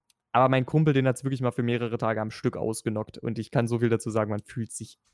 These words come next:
elend. Man fühlt sich hundeelend, wenn man seekrank ist. Tatsächlich ist Seekrankheit auch so, das ist so verbreitet dort, also du darfst wirklich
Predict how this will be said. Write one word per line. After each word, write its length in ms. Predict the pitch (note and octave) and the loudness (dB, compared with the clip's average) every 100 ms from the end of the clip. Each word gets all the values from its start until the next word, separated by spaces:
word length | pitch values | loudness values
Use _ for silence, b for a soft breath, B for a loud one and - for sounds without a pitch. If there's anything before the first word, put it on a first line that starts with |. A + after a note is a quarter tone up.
| _ | _
elend. 480 | B2 A#2 A2 G#2+ G#2 | 0 0 0 -6 -6
Man 140 | A2 | -8
fühlt 320 | - - B2 - | -6 -2 -2 0
sich 220 | A2+ - | -4 -6
hundeelend, 960 | - - C3+ B2 A#2+ A2 - G#2+ G#2 G#2 | -10 0 2 4 4 4 2 -2 -2 -2
wenn 100 | G#2+ | -4
man 140 | G#2+ | -4
seekrank 400 | A2+ G#2+ A2 - | -6 -6 -8 -8
ist. 180 | A#2+ - B B B B | -10 -12 B B B B
Tatsächlich 400 | - A#2+ D#3+ E3 | -2 0 0 0
ist 120 | C3 - | -2 0
Seekrankheit 560 | C3+ - D#3+ C#3+ C3+ | 0 2 0 2 2
auch 120 | B2+ A#2 | 0 -2
so, 380 | A#2 C3+ F3 _ _ _ | -2 -2 -4 _ _ _
das 160 | B2+ - | -4 -2
ist 140 | A#2 | 0
so 160 | C3 G3+ | 4 4
verbreitet 520 | - C#3 C#3 D#3+ A#2 | 4 2 2 2 0
dort, 200 | A#2+ - | 0 0
also 160 | A#2+ A#2+ | -4 -4
du 100 | A#2 | -2
darfst 560 | A#2 B2 - - A#2 | 2 2 2 -6 -6
wirklich 560 | A#2+ D#3 F#3+ F#3+ - | -2 -2 0 -4 -6